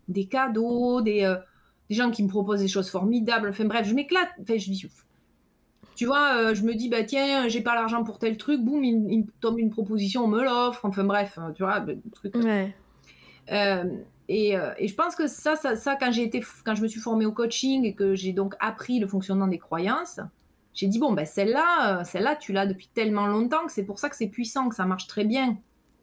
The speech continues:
Speaker 1: Parce que je
Speaker 2: Mm.
Speaker 1: l'ai, voilà, donc je sais pas à quel moment elle s'est mise en place.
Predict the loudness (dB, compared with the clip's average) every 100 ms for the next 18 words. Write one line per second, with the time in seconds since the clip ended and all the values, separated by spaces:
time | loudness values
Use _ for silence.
0 | _ -6 -6 -2 -2 0 0 0 2 2
1 | 2 2 2 0 -6 -20 _ -4 0 0
2 | -2 -4 -2 0 0 0 0 0 0 2
3 | 2 0 -2 -2 -2 0 0 -2 -8